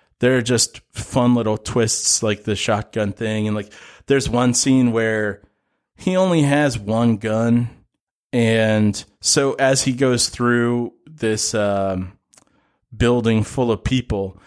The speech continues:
he's just picking up everybody's pistol. He's like, "Oh, I ran out of bullets. I'll take the gun off this guy's body."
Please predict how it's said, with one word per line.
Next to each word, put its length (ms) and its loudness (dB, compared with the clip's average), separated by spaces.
he's 340 0
just 360 -2
picking 320 0
up 160 2
everybody's 520 0
pistol. 420 0
He's 160 -2
like, 140 0
"Oh, 200 2
I 60 -4
ran 260 2
out 100 2
of 60 -2
bullets. 440 -2
I'll 180 -4
take 320 -4
the 140 -4
gun 180 2
off 200 0
this 160 0
guy's 280 -2
body." 340 -4